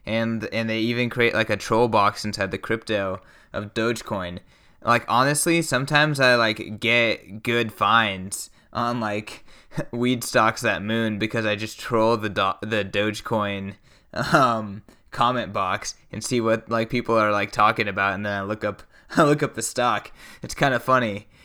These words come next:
but, like, none of these, none of these companies care. Like, they don't, they're not trying to be good fiduciary, you know, they're, they're not trying to be good fiduciaries. Yeah, exactly. They're trying to get you to trade. And, like, Coinbase is clearly adding these tokens because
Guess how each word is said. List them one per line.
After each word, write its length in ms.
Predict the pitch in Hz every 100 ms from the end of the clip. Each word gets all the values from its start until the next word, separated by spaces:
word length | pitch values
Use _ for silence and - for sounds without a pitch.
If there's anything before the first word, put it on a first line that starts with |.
| _
but, 160 | 135 127
like, 180 | 135 127
none 200 | 135 202
of 60 |
these, 360 | 226 147 127 -
none 200 | 104 123
of 100 | 170
these 140 | 170
companies 460 | - 147 143 127 113
care. 640 | - - 117 117 65 - -
Like, 320 | 107 107 107
they 120 | 107
don't, 240 | 120 151 - -
they're 120 | 123
not 160 | 143 147
trying 200 | 131 123
to 60 |
be 120 | 117
good 240 | 110 113 107
fiduciary, 920 | 98 92 98 - 104 98 98 101 - - -
you 120 | 120
know, 140 | 107 - _ _ _
they're, 280 | - - 123 117
they're 140 | 127
not 200 | 127 139
trying 140 | 147 156
to 60 |
be 100 | 143
good 200 | 131 135
fiduciaries. 560 | 127 120 117 107 95 -
Yeah, 220 | 127 156
exactly. 460 | 120 110 127 113 104
They're 120 | 101
trying 240 | 110 123
to 80 | 117
get 180 | 107 107
you 120 | 110
to 100 | 107
trade. 460 | 92 - 107 92 80 _ _ _ _
And, 360 | 101 110 101 -
like, 200 | 107 101
Coinbase 460 | - 135 131 123 123
is 80 | -
clearly 380 | 127 120 113
adding 320 | 101 107 107 101
these 180 | 98
tokens 480 | - 107 104 101 98
because 520 | - 98 101 95 98